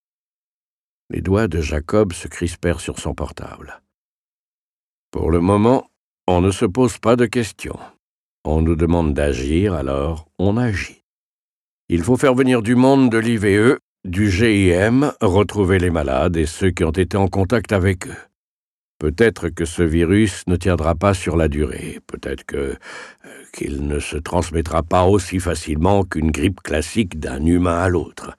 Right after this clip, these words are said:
Peut-être que, que les conditions extérieures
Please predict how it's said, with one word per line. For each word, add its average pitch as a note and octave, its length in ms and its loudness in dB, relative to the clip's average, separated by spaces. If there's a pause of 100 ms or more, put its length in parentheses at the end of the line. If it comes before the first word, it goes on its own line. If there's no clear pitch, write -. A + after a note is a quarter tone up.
(840)
Peut-être - 440 -8
que, - 460 -6 (960)
que - 100 -6
les - 100 -6
conditions E2+ 640 0
extérieures F#2+ 920 2